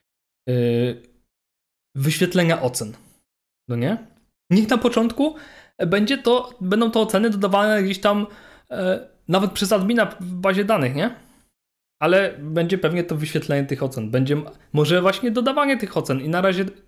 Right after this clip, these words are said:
na razie w ogóle, e, studenci nie będą mieli do wirtualnego dziekanatu dostępu, a już, mm, już te dane na temat ich ocen będą tam gromadzone,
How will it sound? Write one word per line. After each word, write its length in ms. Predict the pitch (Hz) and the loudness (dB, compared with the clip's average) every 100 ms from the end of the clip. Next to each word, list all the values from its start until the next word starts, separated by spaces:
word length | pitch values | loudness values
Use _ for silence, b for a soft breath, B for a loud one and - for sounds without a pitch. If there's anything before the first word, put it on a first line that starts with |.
| 294 | -8
na 120 | 175 185 | -2 0
razie 200 | 175 185 | 0 0
w 80 | |
ogóle, 520 | 214 214 214 170 - - | 0 2 2 0 -4 -12
e, 340 | 214 147 143 | -4 0 0
studenci 420 | 139 147 147 151 | 0 0 0 0
nie 60 | 139 | -2
będą 160 | 131 131 | 2 2
mieli 200 | 131 123 | 2 2
do 80 | |
wirtualnego 500 | 123 127 131 123 120 | 0 0 0 0 2
dziekanatu 480 | 120 120 120 120 120 | 0 0 -2 -2 -2
dostępu, 480 | 113 117 113 233 262 B B B B _ _ _ _ _ - | -4 -4 -2 -2 -4 B B B B _ _ _ _ _ -2
a 60 | |
już, 420 | 175 190 226 - b b _ _ _ - | 2 2 0 -6 b b _ _ _ -12
mm, 800 | 151 147 147 147 151 147 151 156 151 - | -8 -6 -4 -2 -2 0 -2 -2 -6 -2
już 240 | 190 208 | 0 0
te 100 | 214 | 0
dane 260 | 151 156 175 | 2 2 2
na 100 | 151 | 0
temat 280 | 160 147 139 | 0 -2 -2
ich 120 | - | -8
ocen 220 | 131 139 | -4 -2
będą 200 | 127 127 | 0 0
tam 140 | 127 131 | 0 0
gromadzone, 440 | 123 123 127 | 2 2 0